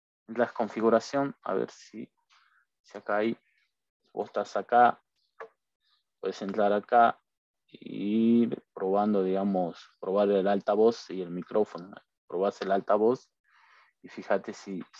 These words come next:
si están dando, digamos, o no estaría tomando el micrófono. Claro. Sí, sí, debe ser por eso.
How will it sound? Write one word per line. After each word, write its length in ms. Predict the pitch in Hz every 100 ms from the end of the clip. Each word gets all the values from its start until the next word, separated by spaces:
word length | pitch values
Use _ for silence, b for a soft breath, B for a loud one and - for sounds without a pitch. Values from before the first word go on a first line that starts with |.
| -
si 240 | 73 90 -
están 380 | 85 98 98
dando, 300 | 98 104 98
digamos, 240 | 87 87 90
o 120 | - 92
no 120 | 95
estaría 320 | 92 95 98
tomando 440 | - 90 95 92
el 100 | 90 - B B B B B B B -
micrófono. 420 | 190 - - B B B B B _ _ _ _ _ _ _ _ _ _ _ _ _ _ _ _ _ _ _ _
Claro. 340 | - 101 98 - _ _ _ _ _ _ b b b b b _ _
Sí, 420 | _ 113 107 92 95 _ _
sí, 260 | - 110 104
debe 240 | 107 104
ser 220 | - 104
por 140 | 92 98
eso. 200 | 95